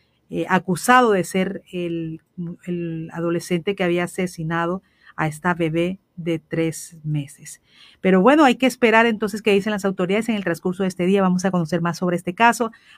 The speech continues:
Por lo pronto, vamos al municipio de Puerto Colombia. Edson Forbes. Edson, em,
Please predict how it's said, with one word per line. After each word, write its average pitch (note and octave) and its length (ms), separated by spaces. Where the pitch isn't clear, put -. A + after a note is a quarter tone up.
Por G3 140
lo F#3 120
pronto, G3+ 380
vamos G3 340
al G3+ 80
municipio F#3 360
de F#3+ 60
Puerto F3 280
Colombia. G3 340
Edson G3 280
Forbes. G#3 460
Edson, G3 520
em, F3 680